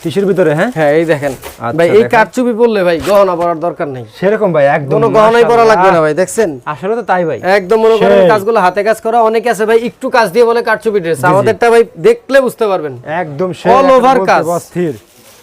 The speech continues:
Speaker 1: আর
Speaker 2: All
Speaker 1: ওড়নাটা
Speaker 2: over
Speaker 1: দেখেন।
Speaker 2: কাজ, তারপরে দেখেন আপনি নিচে প্যানেল করে দেওয়া আছে, ওড়নাটা আপনার বিশাল চওড়া লম্বা, চা-, চারপাশে লেস করা।
Speaker 1: আচ্ছা।
Speaker 2: ঠিক আছে? এই যে দেখেন, ডলে করে দেওয়া আছে, কত সুন্দর
Speaker 1: দেখেন,
Speaker 2: ডল
Speaker 1: ডলে
Speaker 2: করা।
Speaker 1: করে দেওয়া আছে,
Speaker 2: জি।
Speaker 1: একদম চমৎকার ড্রেস, দেখছেন?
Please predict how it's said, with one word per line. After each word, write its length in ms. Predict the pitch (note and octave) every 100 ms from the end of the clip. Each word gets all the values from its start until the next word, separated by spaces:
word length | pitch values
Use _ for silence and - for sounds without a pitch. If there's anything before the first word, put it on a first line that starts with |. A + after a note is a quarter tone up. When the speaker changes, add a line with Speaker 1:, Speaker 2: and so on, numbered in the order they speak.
| -
Speaker 1:
আর 80 | B2+
Speaker 2:
All 260 | - -
Speaker 1:
ওড়নাটা 280 | G3 A3+ A#3
Speaker 2:
over 120 | B3
Speaker 1:
দেখেন। 140 | C4 D#3+
Speaker 2:
কাজ, 240 | B3+ C#4 - -
তারপরে 340 | A3+ G#3 A3+
দেখেন 280 | G3+ G3+ A3
আপনি 220 | A3 G3+
নিচে 240 | A3 G#3 A3
প্যানেল 280 | A3+ A3+ G#3+
করে 160 | A3+
দেওয়া 180 | A3 A3+
আছে, 160 | G#3+ B3+
ওড়নাটা 440 | A3+ A#3 A#3+ A#3 A3+
আপনার 160 | A3
বিশাল 580 | F3+ G3 A3+ A#3 A3+ A3 G#3
চওড়া 320 | - A3 A3
লম্বা, 300 | A3 G#3+ A#3
চা-, 220 | A#3 G3+
চারপাশে 340 | G3+ G#3 G3+ F#3+
লেস 220 | F#3 C3 E3
করা। 300 | C#3 A#2 _ _ -
Speaker 1:
আচ্ছা। 280 | C3+ B2+ B2+
Speaker 2:
ঠিক 100 | G3 -
আছে? 160 | F3+ D#3 F#3+
এই 60 | G3
যে 40 | G3
দেখেন, 160 | G3 F#3+
ডলে 200 | G3+ G#3+ G#3
করে 140 | A3 G3
দেওয়া 140 | F#3+ F3
আছে, 100 | E3
কত 100 | F3 F#3+
সুন্দর 160 | - D#3
Speaker 1:
দেখেন, 140 | D3
Speaker 2:
ডল 80 | E3
Speaker 1:
ডলে 120 | D3 D3+
Speaker 2:
করা। 60 |
Speaker 1:
করে 80 | D#3+ E3
দেওয়া 120 | E3
আছে, 80 | F#3
Speaker 2:
জি। 100 | E3
Speaker 1:
একদম 340 | D3 D3 G3 F#3+
চমৎকার 460 | F3+ F3 E3+ - E3+ C#3+
ড্রেস, 160 | D3+ C#3+
দেখছেন? 300 | E3+ G#3+